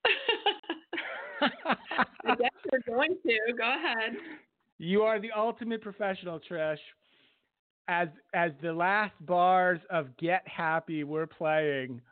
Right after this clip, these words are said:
Speaker 2: launching the show, you joined the live show, which was fantastic. That is a pro. Pro move.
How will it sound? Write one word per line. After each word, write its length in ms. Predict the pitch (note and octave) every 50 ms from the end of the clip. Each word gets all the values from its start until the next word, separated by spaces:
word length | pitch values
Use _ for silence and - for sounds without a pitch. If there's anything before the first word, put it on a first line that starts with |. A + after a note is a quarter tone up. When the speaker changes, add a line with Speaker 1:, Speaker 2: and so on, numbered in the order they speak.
| _ _ _ _ _ _ _ _
Speaker 2:
launching 500 | - D#3+ D#3 D#3 E3+ E3 - F3 E3 D#3
the 140 | D#3 D#3 C#3+ - - -
show, 520 | D#3 C#3+ C3+ C3 C3 C3 C3 C3 C3+ C3 - _ _ _ _ _ _ _ _ -
you 220 | D#3+ F3+ G#3+ A3+ G#3+
joined 500 | F3+ G#3+ A3 G#3+ G#3 G#3 G#3 G3 F#3+ D#3+
the 80 | F#3+
live 440 | F3+ F3 F3 E3 E3 E3 E3 D#3+ D3+ - - -
show, 320 | E3+ D#3 D3 C#3+ C3+ C3+ C3
which 220 | C#3 D3 C#3+ - -
was 100 | D#3 C#3+ -
fantastic. 760 | - D3+ C#3 D3+ D3 - D#3 C3+ C3 C3 - - B2 A#2 A2 _ -
That 240 | D#3+ D#3 D#3+ - - -
is 160 | E3+ D3+ C#3 C#3+
a 20 |
pro. 480 | B2+ - - D#3+ C#3+ C3+ B2+ A#2 G#2+ G2+ _ _ _ _ _ _ _ _ _ _ _ _ _
Pro 300 | - - F#3 G3 G3 F#3+
move. 380 | F3+ F3+ E3+ D3 C3+ B2+ A#2+